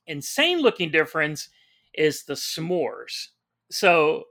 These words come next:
the one that we get, the L B B ones, they have it in writing that looks like it says, you know, Girl Scout s'mores on it, right?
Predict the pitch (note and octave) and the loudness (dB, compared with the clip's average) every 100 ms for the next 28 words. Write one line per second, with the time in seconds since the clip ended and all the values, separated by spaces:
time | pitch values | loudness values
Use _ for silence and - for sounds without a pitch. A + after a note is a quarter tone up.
0 | _ D3+ D#3+ F3 A3 A3 F3 C#3+ G#3 D#3+ | _ -4 -2 2 2 4 2 2 -2 0
1 | D3 C3 C3 C3 - D3 D3 D3+ C3+ D#3 | 2 2 0 -4 -2 -2 -2 -4 -4 -4
2 | D3+ A#2+ A2 A2+ A2+ - _ _ _ C#3 | -4 -4 -6 -8 -14 -16 _ _ _ 2
3 | D#3+ D#3 D3 C3+ C3+ B2+ B2 A#2 B2+ C3 | 4 6 4 4 2 -2 -4 -2 0 0
4 | C3 B2 A#2+ C3 C3 - B2 A#2 - A#2+ | 0 -4 -6 -6 -8 -6 -8 -8 -10 -8
5 | A#2 - D3 C3 C#3 C#3+ - C3+ C3 - | -8 -6 -6 -2 -2 -2 -2 -4 -4 -10
6 | C#3+ C3+ C3+ C#3 C#3+ C3+ C#3 C3 C#3 C3+ | -6 -4 -6 -2 -2 0 -4 -4 -2 0
7 | B2+ | -2